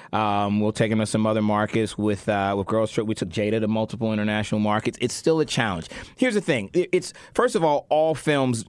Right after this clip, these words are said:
no matter who's in it, um,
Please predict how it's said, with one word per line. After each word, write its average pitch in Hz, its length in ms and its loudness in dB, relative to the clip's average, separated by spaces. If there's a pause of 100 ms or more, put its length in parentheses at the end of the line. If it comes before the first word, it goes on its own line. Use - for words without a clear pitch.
(160)
no 143 160 0
matter 120 220 2
who's 165 420 0
in 104 140 2
it, - 220 -4 (340)
um, 110 560 2